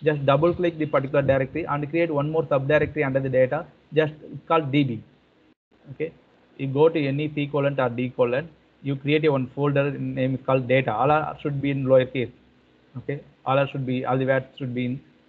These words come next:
all the characters should be in lowercase. Once you click the data folder, that just double click it, then you create one more subdirectory under the data.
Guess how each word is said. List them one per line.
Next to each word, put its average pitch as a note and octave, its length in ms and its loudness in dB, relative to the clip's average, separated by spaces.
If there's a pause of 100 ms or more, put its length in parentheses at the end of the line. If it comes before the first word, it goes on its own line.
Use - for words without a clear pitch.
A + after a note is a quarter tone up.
(180)
all C#3 100 2
the C3+ 100 2
characters C3+ 340 0
should C#3 140 -6
be B2+ 80 -2
in B2+ 80 -2
lowercase. B2 400 2 (380)
Once D3+ 180 -2
you E3+ 80 0
click E3 280 -4
the E3+ 160 4
data C#3+ 540 4 (560)
folder, C#3 540 2
that C#3+ 200 -2
just C#3 220 -2
double C#3 260 2
click D#3 240 -2
it, E3+ 160 -2 (160)
then C#3+ 360 -2 (420)
you D3+ 140 -2
create E3+ 340 4
one C#3 240 4
more D#3+ 140 4
subdirectory C3+ 580 2
under C3 140 2
the C3+ 100 -2
data. B2+ 420 0